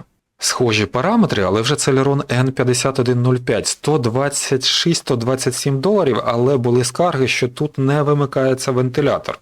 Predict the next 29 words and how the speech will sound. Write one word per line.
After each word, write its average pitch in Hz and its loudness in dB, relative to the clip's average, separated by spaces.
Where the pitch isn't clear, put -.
Правда, 160 -2
на 151 2
AliExpress 180 -2
ви 160 4
знайдете 139 0
щось 135 0
такі 135 0
варіанти, 95 0
аж 139 -2
вісімдесят 117 -2
дев'ять 101 0
доларів, 143 2
Н 127 0
тридцять 113 -4
три 120 -2
п'ятдесят. 101 -2
І 107 -2
оцей 147 0
варіант 120 0
я 101 0
вже 101 0
не 113 2
рекомендую 107 0
купувати. 98 -2
Його 104 0
можна 117 0
купувати, 139 -2
працювати 107 -4
буде, 104 -2